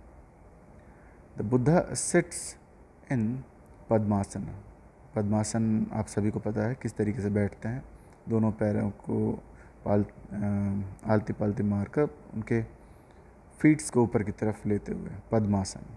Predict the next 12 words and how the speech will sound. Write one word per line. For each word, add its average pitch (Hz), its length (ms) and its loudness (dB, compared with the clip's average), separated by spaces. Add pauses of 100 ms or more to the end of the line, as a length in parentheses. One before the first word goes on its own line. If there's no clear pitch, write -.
(1080)
The 120 140 6
round 120 320 6
face 143 380 2 (120)
has 113 280 4 (640)
the 123 200 -2
same 151 300 4 (680)
smiling 113 760 2
and 127 120 -2 (120)
friendly 113 380 2
expression 131 540 -2
with 110 240 2 (680)
inner 139 380 4